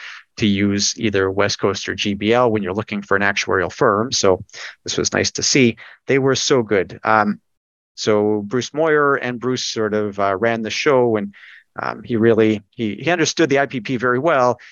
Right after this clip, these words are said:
but then he really leaned on the two actuaries, Spencer McCaig and Stephen Chang, and both were excellent. So I wanna just highlight Stephen for a second here. Uh, Stephen's been working with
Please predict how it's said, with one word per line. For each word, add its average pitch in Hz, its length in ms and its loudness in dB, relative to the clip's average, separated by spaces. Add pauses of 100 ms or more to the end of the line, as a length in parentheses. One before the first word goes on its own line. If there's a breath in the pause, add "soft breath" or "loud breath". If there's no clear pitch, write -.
(140 loud breath)
but 113 80 -6
then 120 300 0
he 117 180 -6
really 135 300 2
leaned 127 400 -2
on 113 100 -2
the 107 80 -4
two - 180 -4
actuaries, 113 520 0
Spencer 107 280 -6
McCaig 107 600 2
and 101 180 -4
Stephen 101 340 -2
Chang, 104 480 0 (480 loud breath)
and 107 320 -2
both 165 280 4
were 117 100 4
excellent. - 560 -4 (1000)
So 123 500 6 (540 loud breath)
I 120 180 0
wanna 151 260 2
just 139 240 -2
highlight 135 480 0
Stephen 147 360 -4
for 127 120 2
a 117 40 2
second 117 400 -2
here. 117 320 2 (300 soft breath)
Uh, 107 160 4
Stephen's 147 380 -4
been 123 460 0
working 123 840 0
with 120 440 2